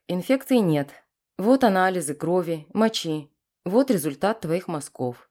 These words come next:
Все чисто". Игорь отдает мне бумаги, и я сама пробегаюсь по анализам, удостоверяюсь, что он говорит правду.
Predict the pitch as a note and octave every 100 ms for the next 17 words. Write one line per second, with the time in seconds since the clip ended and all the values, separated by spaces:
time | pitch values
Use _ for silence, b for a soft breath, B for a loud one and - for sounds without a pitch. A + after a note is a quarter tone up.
0 | _ - - G#3+ - D3 - - A#2+ _
1 | _ _ _ _ _ - A3 A#3+ F#3 D3
2 | D3+ G3 A3 F3 F3+ E3+ D3 D#3+ G#3+ G3+
3 | - G#3 A#3+ - G#3 D#3+ C#3+ C#3 C#3 D#3+
4 | F3+ F#3 F3 E3 D3 C3 B2+ B2 A#2+ _
5 | _ - C#3+ D3 D3 D3+ D3 D#3+ G#3+ F#3+
6 | - - D3 D#3+ D#3 D3 D3+ - D3 C3
7 | B2 B2+